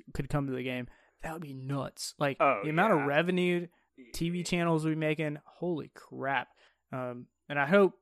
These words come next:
Speaker 1: I, I'd almost hope that there would be extra revenue that would come back to the school because of that. Um,
Speaker 2: Yeah,
Speaker 1: because
Speaker 2: I
Speaker 1: of
Speaker 2: would.
Speaker 1: viewership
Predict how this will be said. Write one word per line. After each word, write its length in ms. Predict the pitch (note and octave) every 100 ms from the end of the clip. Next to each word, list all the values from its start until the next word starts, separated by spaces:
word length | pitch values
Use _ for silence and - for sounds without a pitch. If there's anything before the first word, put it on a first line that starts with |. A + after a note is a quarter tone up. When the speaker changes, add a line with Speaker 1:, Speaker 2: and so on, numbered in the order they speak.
| -
Speaker 1:
I, 240 | C#3 C#3 D3
I'd 60 |
almost 320 | D3+ D3 C#3 C#3
hope 260 | C3 B2+
that 180 | - B2
there 140 | C3
would 140 | B2+ B2
be 240 | B2+ C3
extra 320 | D3 C#3 C#3+
revenue 380 | C#3 C3 C3 B2+
that 180 | C3 -
would 100 | C3+
come 200 | - C3
back 200 | C3 C3
to 120 | -
the 60 | C#3
school 300 | - C#3+ C#3
because 340 | - - C#2+
of 80 | -
that. 160 | - - _ _ - _
Um, 100 | C3
Speaker 2:
Yeah, 140 | B2 B2 B2+ _ C#3+
Speaker 1:
because 180 | C3+
Speaker 2:
I 60 | B2
Speaker 1:
of 80 | A2+
Speaker 2:
would. 80 | B2+
Speaker 1:
viewership 400 | B2+ B2 C3+